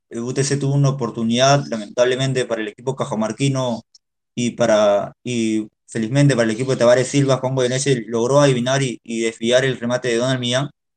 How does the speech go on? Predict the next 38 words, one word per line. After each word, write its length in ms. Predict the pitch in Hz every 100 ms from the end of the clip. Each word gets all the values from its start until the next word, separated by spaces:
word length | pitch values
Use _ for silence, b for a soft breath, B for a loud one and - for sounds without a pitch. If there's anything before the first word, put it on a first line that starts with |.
| _ _ _
que 100 | 143
pese 340 | 143 165 175
a 80 | 160
eso 220 | 160 156
Donald 220 | 156 156 151
Millán 200 | 147 151
no, 300 | 151 151 -
no 240 | 143 151 143
se 160 | 135
vio 300 | 127 139 143
opacado, 840 | 139 113 - 139 139 135 127 117 113
no 120 | 127
se 100 | 135
vio, 160 | 127 131
este, 260 | 139 123
iludido 380 | 113 113 123 135
en 60 | 120
su 80 |
trabajo, 280 | - 120 135
sino 220 | 117 120
se 80 | 123
vio 340 | 127 131 127 - _ _ _ _
un 120 | 135
Donald 240 | 143 147 147
Millán 280 | 139 143
más 180 | 143 143
participativo 720 | 151 143 135 127 117 147 156
y 100 | 151
que 140 | 143 117
estaba 240 | 110 135
intentando 380 | 143 127 135 139
por 180 | 123 -
todos 220 | 139 139
lados 360 | 139 143 143 139
generar 440 | 117 120 139 143
o, 120 | 131
y 100 | 117
encontrar 520 | 117 113 113 127 131